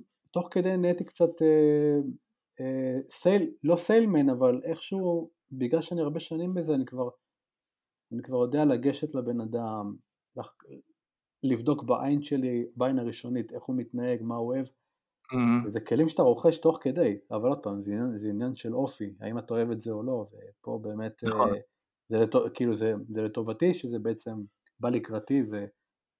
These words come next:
Speaker 1: ועם
Speaker 2: כן.
Speaker 1: הזמן ניסיתי לשכלל את זה, אז, אה, אני שמח על זה.
Speaker 2: כן, זה מדהים שאתה אוהב את זה, וזה ממשיך, אה, ממש מגניב.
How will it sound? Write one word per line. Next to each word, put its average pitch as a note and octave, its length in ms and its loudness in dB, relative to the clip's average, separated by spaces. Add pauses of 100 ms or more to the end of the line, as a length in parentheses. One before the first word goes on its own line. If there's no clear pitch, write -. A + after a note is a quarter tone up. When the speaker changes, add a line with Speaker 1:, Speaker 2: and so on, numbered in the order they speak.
(240)
Speaker 1:
ועם B2+ 200 2
Speaker 2:
כן. D3+ 100 2
Speaker 1:
הזמן F#3 180 6
ניסיתי C#3+ 300 0
לשכלל C3+ 480 -2
את A#2 100 -4
זה, G2 220 -20
אז, - 140 -20
אה, F#2+ 40 -20 (200)
אני F#2+ 80 -20
שמח G2+ 440 -14
על G#2+ 60 -20
זה. - 440 -20 (920)
Speaker 2:
כן, A#2 180 0 (400)
זה G#2+ 440 -4
מדהים B2 420 4
שאתה - 180 2
אוהב A2+ 200 8
את A2 80 0
זה, A2 120 0
וזה G#2 1300 -6
ממשיך, G#2+ 580 0 (440)
אה, G#2 460 -2
ממש A2+ 260 0
מגניב. A#2 320 2